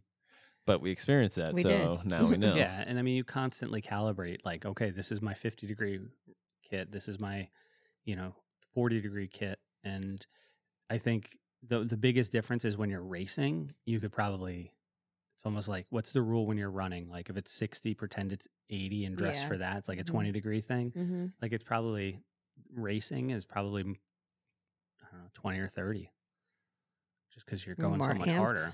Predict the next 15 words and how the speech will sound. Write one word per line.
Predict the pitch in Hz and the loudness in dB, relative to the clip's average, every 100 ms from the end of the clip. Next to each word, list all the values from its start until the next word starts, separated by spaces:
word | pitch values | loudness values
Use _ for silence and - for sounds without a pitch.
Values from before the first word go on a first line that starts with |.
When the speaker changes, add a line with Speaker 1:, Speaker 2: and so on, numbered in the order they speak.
| - | -6
Speaker 3:
Yeah. | - 113 | -4 -2
Speaker 2:
Yeah. | 107 - 98 - - - _ _ - | -2 -4 -8 -18 -20 -20 _ _ -16
Adrenaline. | 160 160 151 170 170 | -16 -10 -8 -6 -6
Speaker 3:
So | 160 _ _ | -8 _ _
you | 101 | -6
don't | 127 104 | -4 -2
need | 104 95 | -4 -4
much | 92 82 - - _ _ _ _ _ _ - | -6 -8 -12 -20 _ _ _ _ _ _ -10
for | 82 | -8
the | |
run. | 80 80 85 - _ | -6 -8 -10 -14 _
The | - | -6
bike, | 92 95 - - _ _ _ _ _ _ _ _ _ _ _ | -4 -4 -8 -20 _ _ _ _ _ _ _ _ _ _ _
whatever | 90 87 95 | -10 -6 -4
works. | 98 101 - | -4 -6 -20